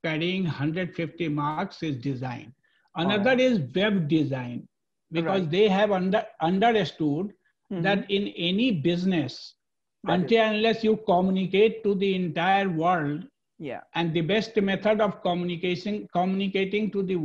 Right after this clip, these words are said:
Speaker 1: world is what you intend doing through the website.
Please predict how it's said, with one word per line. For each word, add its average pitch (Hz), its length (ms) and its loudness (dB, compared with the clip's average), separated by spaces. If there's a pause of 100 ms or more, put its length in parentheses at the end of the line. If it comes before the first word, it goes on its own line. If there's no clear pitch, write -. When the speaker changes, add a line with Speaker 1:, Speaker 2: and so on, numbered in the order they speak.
Speaker 1:
world 185 340 2
is 180 300 0
what 170 360 0
you 190 320 -2
intend 190 680 0
doing 240 420 0
through 196 240 -2
the 202 120 0
website. 220 600 0